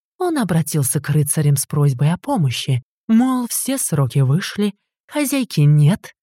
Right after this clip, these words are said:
да ещё колдуньи не осталось. Те всю голову как раз сломали, что делать. Добра без зла не существует.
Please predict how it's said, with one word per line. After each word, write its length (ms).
да 200
ещё 420
колдуньи 680
не 180
осталось. 840
Те 220
всю 260
голову 580
как 200
раз 240
сломали, 540
что 260
делать. 640
Добра 600
без 160
зла 360
не 140
существует. 880